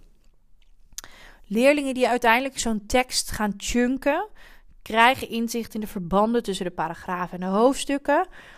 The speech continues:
Eh, ze leren daardoor ook echt hoofd- en bijzaken van elkaar te onderscheiden. En ze zien veel beter wat bijvoorbeeld begrippen met elkaar te maken hebben.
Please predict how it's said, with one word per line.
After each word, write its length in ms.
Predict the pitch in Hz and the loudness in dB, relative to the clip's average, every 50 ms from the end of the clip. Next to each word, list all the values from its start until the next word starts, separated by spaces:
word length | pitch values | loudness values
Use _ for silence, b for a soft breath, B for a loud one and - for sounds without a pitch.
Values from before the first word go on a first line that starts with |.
| B B B B - | B B B B -10
Eh, 360 | - 190 190 196 190 190 190 | -6 -2 2 4 4 4 4
ze 200 | 175 - 202 202 | 2 2 0 0
leren 500 | 214 214 226 247 269 285 320 311 285 214 | 0 2 2 2 2 2 2 0 0 0
daardoor 360 | 214 202 196 196 190 190 170 | 0 0 0 0 0 -2 -2
ook 160 | 135 196 190 | -2 -4 -4
echt 180 | 196 190 - - | -8 -10 -8 -6
hoofd- 300 | 190 190 208 196 190 - | -4 -4 -4 -6 -6 -8
en 80 | 185 180 | -8 -6
bijzaken 500 | 185 190 208 240 247 247 247 254 - - | -6 -6 -6 -4 -6 -6 -6 -8 -10 -12
van 120 | 240 226 | -10 -10
elkaar 260 | 226 220 - 214 214 214 | -10 -6 -6 -6 -6 -6
te 100 | - 196 | -8 -10
onderscheiden. 640 | 208 214 202 202 202 - - 196 196 196 208 208 208 B B B B B B | -10 -10 -10 -10 -12 -10 -10 -8 -8 -6 -8 -8 -12 B B B B B B
En 80 | B 202 | B -10
ze 120 | - 233 | -6 -4
zien 240 | 202 196 247 262 254 | -4 -2 -2 -2 -2
veel 380 | - - 294 202 320 339 330 247 | -4 -6 -6 -2 0 0 4 8
beter 420 | 254 269 285 330 339 - 277 240 | 10 10 10 8 4 2 0 2
wat 320 | 208 247 277 294 - - - | 2 2 2 2 0 -6 -14
bijvoorbeeld 600 | 185 180 180 185 214 196 254 247 220 226 202 196 | -14 -10 -6 -4 -4 -2 -2 -2 -2 -4 -6 -4
begrippen 440 | 185 202 - - 247 294 320 - 320 | -2 -2 -2 -2 -4 -4 -4 -4 -4
met 120 | 247 208 | -4 -4
elkaar 300 | 185 180 - 175 165 151 | -4 -4 -2 -2 -2 -2
te 80 | - - | -2 -6
maken 440 | 170 156 151 147 165 - - 185 180 | -12 -12 -10 -10 -12 -12 -12 -12 -12
hebben. 300 | 175 175 - 135 - | -12 -12 -12 -12 -14